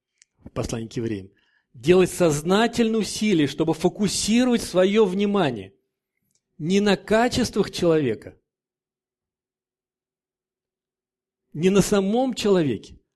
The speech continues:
а на том, что Бог делает внутри него. Мы должны научиться смотреть на человека по-другому.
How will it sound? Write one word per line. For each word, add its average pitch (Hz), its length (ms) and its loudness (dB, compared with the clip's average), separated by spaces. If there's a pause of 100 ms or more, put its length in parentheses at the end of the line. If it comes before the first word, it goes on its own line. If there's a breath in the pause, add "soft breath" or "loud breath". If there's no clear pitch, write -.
(160)
а 170 120 -2
на 190 160 2
том, 240 400 -2
что - 220 -2
Бог 160 480 -2
делает 202 640 0
внутри 151 320 -6
него. 160 340 -6 (1900)
Мы 165 180 2
должны 202 360 0
научиться 202 540 -4 (140)
смотреть 185 380 -4
на 160 80 -8
человека 180 340 -2
по-другому. 143 560 -8